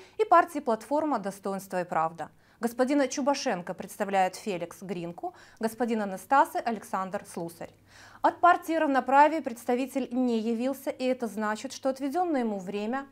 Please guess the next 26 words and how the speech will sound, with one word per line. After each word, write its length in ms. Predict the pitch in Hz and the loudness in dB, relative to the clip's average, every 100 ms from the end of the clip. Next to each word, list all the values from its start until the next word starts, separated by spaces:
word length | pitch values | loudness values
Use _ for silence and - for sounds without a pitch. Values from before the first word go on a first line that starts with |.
| - | -6
аннулируется. 720 | 330 254 190 170 180 - - - _ - - - - | 0 0 0 -6 -10 -16 -20 -20 _ -20 -20 -20 -8
Теперь 260 | 277 381 466 | 0 4 6
о 100 | 330 | 6
правилах. 520 | 262 202 175 170 175 - _ _ - - _ | 6 4 4 -6 -10 -20 _ _ -20 -20 _
Каждому 440 | 311 392 330 339 | 8 8 6 -2
кандидату, 720 | 349 302 233 196 185 185 233 233 | 2 0 0 4 4 4 -4 -8
участвующему 800 | 240 - 320 359 240 233 - 214 | -8 4 4 4 -2 -4 -2 -4
в 80 | 202 | -2
дебатах, 580 | 226 196 175 165 214 - | -4 0 0 0 -6 -6
предлагается 640 | 233 233 294 403 427 370 | -2 4 6 6 4 0
пятнадцать 640 | - 269 262 294 359 294 262 | -8 -8 -2 0 0 -4 -4
минут 380 | 240 247 285 | -2 -2 -2
чистого 440 | - 220 - 190 180 | -6 -12 -12 -10 -8
времени, 500 | 175 214 285 349 339 | -4 -2 0 -2 -4
которое 340 | 330 277 247 | -4 -2 -4
он 120 | 208 | -4
вправе 460 | 196 - 208 180 170 | -8 -6 -2 -2 -4
использовать 600 | 175 - 330 359 349 349 | -10 -6 -6 -4 -4 -6
для 200 | 226 233 | -4 -2
прояснения 840 | 294 254 214 185 - 185 208 247 277 - | -2 -4 -6 -8 -12 -10 -6 -6 -6 -6
своей 340 | 190 170 175 - | -6 -6 -10 -4
программы. 460 | 202 185 170 175 - _ - - - - | -4 -2 -6 -8 -18 _ -20 -20 -20 -2
На 100 | 294 | -2
дебатах 460 | 302 320 466 392 | 4 4 4 2
воспрещается 800 | 269 277 240 254 320 339 339 - | -2 -4 -4 -4 2 2 2 -2
оскорблять, 760 | - 359 - 240 185 190 208 - | -2 -2 2 0 2 2 2 -4